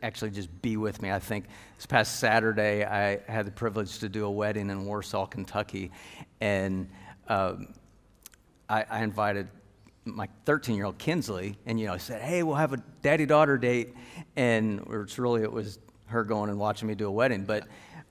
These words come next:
Speaker 1: but I, I took her with me in with the bride and got the mothers and mother-in-laws and the groom, or the bridesmaids,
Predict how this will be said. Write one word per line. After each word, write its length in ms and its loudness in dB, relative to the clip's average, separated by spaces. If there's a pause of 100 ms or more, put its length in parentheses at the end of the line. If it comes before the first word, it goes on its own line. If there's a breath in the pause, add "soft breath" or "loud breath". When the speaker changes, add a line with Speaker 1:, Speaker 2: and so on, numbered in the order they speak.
Speaker 1:
but 600 2
I, 200 2 (100)
I 100 0
took 260 -4
her 140 2
with 280 2
me 200 2
in 360 0
with 200 -4
the 80 -2
bride 760 2
and 460 -4
got 220 -2
the 60 -4
mothers 640 -2
and 100 -4
mother-in-laws 800 -2 (100)
and 160 -4
the 60 -4
groom, 500 -4
or 160 -4
the 180 -6 (1160)
bridesmaids, 760 2